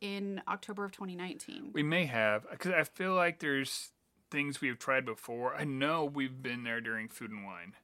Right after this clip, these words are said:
Speaker 2: So I'm sure we've
Speaker 1: There's
Speaker 2: tried
Speaker 1: only one
Speaker 2: things.
Speaker 1: other year when we've been there at that time when we could have, um,
Speaker 2: Yeah.
Speaker 1: we could have been there during Food and Wine, but, um,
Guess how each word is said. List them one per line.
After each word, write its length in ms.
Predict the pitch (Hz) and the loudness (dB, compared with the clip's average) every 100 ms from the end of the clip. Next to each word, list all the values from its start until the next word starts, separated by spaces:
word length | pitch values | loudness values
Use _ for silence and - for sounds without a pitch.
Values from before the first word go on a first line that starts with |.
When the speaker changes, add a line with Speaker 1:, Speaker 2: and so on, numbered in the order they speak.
| _ _ _ _ _ _ _ _ | _ _ _ _ _ _ _ _
Speaker 2:
So 160 | - - - | -6 -4 -2
I'm 160 | 123 | -4
sure 240 | - 160 143 | 2 4 4
we've 140 | 127 | 2
Speaker 1:
There's 120 | - | 2
Speaker 2:
tried 120 | 127 - | 4 4
Speaker 1:
only 300 | 277 - 220 | 4 2 2
one 160 | 208 | 2
Speaker 2:
things. 80 | 202 | 2
Speaker 1:
other 120 | 196 190 | 0 -2
year 360 | 185 180 175 | -2 -2 -2
when 80 | 165 | -4
we've 240 | 170 165 | -8 -10
been 200 | - 170 | -8 -6
there 280 | 165 160 160 - | -2 -2 -2 -4
at 180 | 165 - | -8 -4
that 240 | 165 - | -4 -4
time 320 | - 165 160 | -6 -4 -4
when 140 | 156 156 | -4 -6
we 100 | 156 | -6
could 240 | - 165 | -6 -4
have, 200 | 156 151 156 - _ - | -2 -4 -14 -20 _ -4
um, 560 | 175 165 - - - 202 _ _ _ _ _ - | 0 0 0 0 0 -4 _ _ _ _ _ -10
Speaker 2:
Yeah. 340 | - 117 107 107 - - _ - | -2 4 4 2 -6 -20 _ -4
Speaker 1:
we 160 | 180 | -4
could 160 | 165 185 | 2 2
have 140 | 165 | 4
been 160 | 156 156 | 4 6
there 160 | 156 156 | 6 6
during 400 | 156 147 165 151 | 6 4 2 0
Food 220 | - - | 0 0
and 120 | - | 2
Wine, 360 | - 135 - 190 | 2 2 -2 -2
but, 260 | - 170 - _ | 4 4 4 _
um, 500 | 185 170 160 156 151 | 4 6 4 2 -2